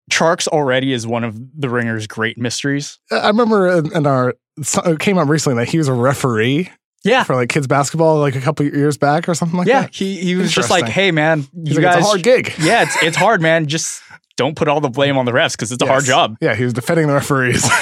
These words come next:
Speaker 2: <laughs> which, you know, it is a hard gig. And we talked about this recently. Um, yeah, refereeing is not easy.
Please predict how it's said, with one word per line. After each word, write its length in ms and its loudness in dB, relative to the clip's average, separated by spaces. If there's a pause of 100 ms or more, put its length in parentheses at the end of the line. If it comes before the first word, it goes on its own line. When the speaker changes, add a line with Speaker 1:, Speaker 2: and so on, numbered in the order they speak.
(220)
Speaker 2:
<laughs> 340 -2
which, 280 0
you 80 0
know, 200 4
it 120 2
is 160 2
a 80 4
hard 280 4
gig. 420 2
And 400 0
we 80 -2
talked 260 0
about 180 -4
this 180 -6
recently. 440 -4
Um, 400 -2 (240)
yeah, 100 0
refereeing 600 -4
is 160 -6
not 380 -6 (120)
easy. 360 -4